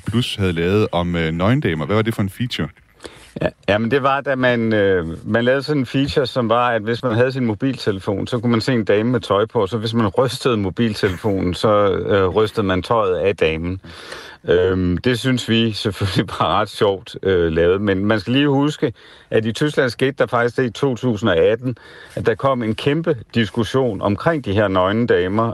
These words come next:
Speaker 2: øh, på Bild, som faktisk medførte, at Bild stoppede med
Speaker 1: Okay.
Speaker 2: at have nøgne damer i avisen, fordi presset fra en, en række kvindelige organisationer blev simpelthen for voldsomt til, at man,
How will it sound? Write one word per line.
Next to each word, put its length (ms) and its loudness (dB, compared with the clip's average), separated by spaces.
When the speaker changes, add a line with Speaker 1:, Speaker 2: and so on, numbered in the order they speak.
Speaker 2:
øh, 340 2
på 160 0
Bild, 280 -4
som 440 -2
faktisk 360 -2
medførte, 680 2
at 120 -2
Bild 200 -2
stoppede 640 -2
med 320 2
Speaker 1:
Okay. 200 0
Speaker 2:
at 60 0
have 260 2
nøgne 520 0
damer 520 0
i 220 2
avisen, 500 -2
fordi 440 -2
presset 520 -2
fra 340 0
en, 220 -2
en 260 0
række 320 0
kvindelige 460 2
organisationer 720 0
blev 160 -2
simpelthen 340 0
for 120 0
voldsomt 500 0
til, 300 -2
at 180 2
man, 340 -2